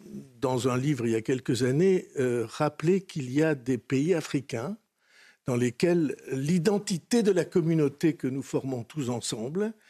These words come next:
est inscrite dans la Constitution. Euh, c'est légitime, euh, de défendre et transmettre ce patrimoine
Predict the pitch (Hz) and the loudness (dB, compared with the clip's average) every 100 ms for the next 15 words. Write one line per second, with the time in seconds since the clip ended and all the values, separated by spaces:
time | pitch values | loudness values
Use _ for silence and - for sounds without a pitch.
0 | - _ 185 - 170 165 - 220 220 139 | -20 _ 0 2 2 2 0 -2 -2 0
1 | 180 185 160 147 - 143 120 - 110 _ | 2 2 2 -2 -6 -10 -12 -14 -14 _
2 | _ _ _ _ _ - - - _ - | _ _ _ _ _ -20 -20 -20 _ -4
3 | 123 123 - - - 220 190 185 180 165 | -2 -2 -2 0 4 4 4 0 2 4
4 | 226 180 185 - 202 170 131 113 101 _ | 6 4 2 2 4 4 4 -2 -8 _
5 | _ _ _ _ _ _ 151 123 123 117 | _ _ _ _ _ _ 0 0 0 -4
6 | - _ 139 147 143 143 - _ _ _ | -8 _ -2 0 0 -2 -16 _ _ _
7 | _ _ _ _ _ 156 123 233 180 - | _ _ _ _ _ -4 2 2 2 2
8 | 226 220 151 151 - 151 139 - 135 120 | 2 4 4 0 2 0 2 2 0 0
9 | - - 110 - _ _ _ _ _ - | -6 -14 -14 -16 _ _ _ _ _ -2
10 | 160 - 180 165 165 151 156 175 196 202 | 0 2 0 0 0 2 2 4 4 2
11 | 202 | 2